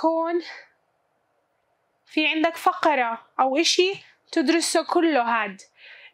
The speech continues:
آه، رفيدة تدرسها كفقرة وتحط عليها أسئلة. تمام؟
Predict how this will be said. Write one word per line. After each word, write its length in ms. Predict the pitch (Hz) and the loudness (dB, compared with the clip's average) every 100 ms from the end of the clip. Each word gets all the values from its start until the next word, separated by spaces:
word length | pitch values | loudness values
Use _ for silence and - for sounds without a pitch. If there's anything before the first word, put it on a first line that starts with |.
| - | -2
آه، 880 | 254 240 226 220 220 214 214 226 | -2 0 -4 -4 -4 -4 -4 0
رفيدة 760 | 269 277 349 359 285 277 240 240 - _ _ _ | -2 0 -2 0 0 0 -2 -8 -16 _ _ _
تدرسها 540 | 240 247 320 - 320 | -4 0 0 0 -2
كفقرة 580 | 294 302 339 - 330 330 | 0 0 0 2 0 0
وتحط 340 | 320 - 330 302 | -4 -2 0 2
عليها 320 | 294 330 294 | 2 0 -2
أسئلة. 460 | - 247 220 202 - _ _ _ _ _ - - _ | -2 0 0 -2 -8 _ _ _ _ _ -20 -20 _
تمام؟ 500 | - 226 247 302 381 | -6 -2 0 0 -2